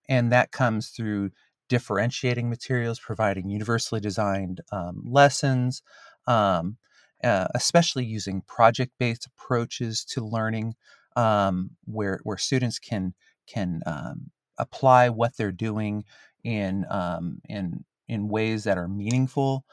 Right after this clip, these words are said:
not just, uh, "Hey, I'm doing this because I got a test next Friday, and then we're gonna move on to the next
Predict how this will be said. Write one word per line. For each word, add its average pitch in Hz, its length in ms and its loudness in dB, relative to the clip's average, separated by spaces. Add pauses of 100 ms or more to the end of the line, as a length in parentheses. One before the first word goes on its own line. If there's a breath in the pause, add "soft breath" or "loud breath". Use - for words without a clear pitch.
(260 soft breath)
not 104 300 2
just, 107 560 -4
uh, 92 540 0
"Hey, 113 200 -2
I'm 104 160 2
doing 101 300 -4
this 101 220 -6
because 95 320 -8
I 98 40 -4
got 95 120 -4
a 87 60 -4
test - 380 -2
next 107 220 -6
Friday, 101 400 -2
and 87 140 -4
then 92 120 -4
we're 92 80 -12
gonna 95 140 -6
move 95 160 -8
on 90 160 -4
to 87 100 -12
the 95 80 -8
next 95 520 -6